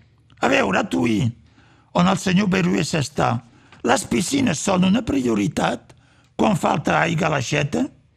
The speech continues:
És raonable? Les piscines fan part del dret a disposar d'aigua potable? Per què és amb aigua potable que s'omplen aquestes piscines? He vist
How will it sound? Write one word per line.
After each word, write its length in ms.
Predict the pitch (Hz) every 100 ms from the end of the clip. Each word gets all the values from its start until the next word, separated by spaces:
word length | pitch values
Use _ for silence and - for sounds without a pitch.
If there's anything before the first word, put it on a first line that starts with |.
| _ _ _ - -
És 180 | 226 202
raonable? 680 | 240 214 175 156 147 160 254 - _ _ _ _ _ _ _ -
Les 200 | 214 196
piscines 600 | 254 208 - 277 254 175 -
fan 240 | 208 180 -
part 480 | 170 180 277 - - - - - _
del 280 | 170 190 180
dret 320 | 170 208 202 202
a 60 |
disposar 500 | 165 160 - 160 170
d'aigua 320 | 160 160 151 143
potable? 560 | - 131 135 135 143 254 - _ - - - _
Per 220 | - 262 170
què 160 | 214 214
és 100 | 147
amb 200 | 180 165
aigua 300 | 165 170 156 135
potable 580 | 135 - 190 311 269 202
que 100 | 170
s'omplen 480 | 208 170 139 147 135
aquestes 460 | 127 123 135 107
piscines? 680 | - 117 131 120 110 98 - - _ _ _ _ - - - _ _
He 160 | - 262
vist 500 | - 196 277 -